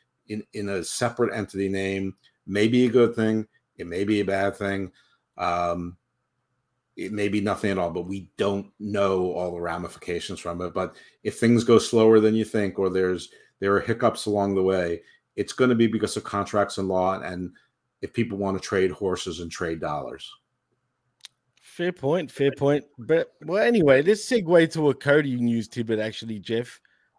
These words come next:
Speaker 1: Sure.
Speaker 2: because apparently he admits he was not mature enough to handle E V P role in A E W. The American Nightmare spoke about not being mature enough to handle the executive vice president role he held during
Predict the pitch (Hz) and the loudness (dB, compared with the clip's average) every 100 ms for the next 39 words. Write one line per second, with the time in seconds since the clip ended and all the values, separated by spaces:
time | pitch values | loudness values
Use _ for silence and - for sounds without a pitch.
0 | - - 170 156 147 170 202 180 147 156 | -6 -2 -2 -2 -4 -2 -2 -2 -2 -4
1 | 139 160 165 - 147 135 135 185 156 165 | -2 -2 -4 -4 -2 -2 -2 -4 -4 -2
2 | 160 143 135 - 123 127 135 131 143 131 | 0 0 -2 -4 -6 -4 -6 -6 -6 -6
3 | 120 127 120 123 120 - _ _ - 127 | -6 -6 -2 0 0 -2 _ _ -6 -4
4 | 123 123 104 135 180 131 87 - _ _ | -4 -6 -2 0 2 0 -4 -10 _ _
5 | _ _ _ 147 165 220 220 185 175 185 | _ _ _ 2 6 6 6 4 4 4
6 | 165 139 156 151 147 147 147 143 143 131 | 2 -2 0 0 2 0 2 2 2 -2
7 | 127 135 127 131 - 120 127 127 117 101 | -2 -2 -2 -4 -4 -6 -4 -4 -4 -6
8 | 123 120 120 101 120 113 - 156 156 151 | -6 -4 -6 -4 -4 -4 -6 -6 -4 -4
9 | 143 147 143 - _ _ - 127 131 123 | 0 0 0 -6 _ _ -8 -2 0 0
10 | 131 135 | -2 -2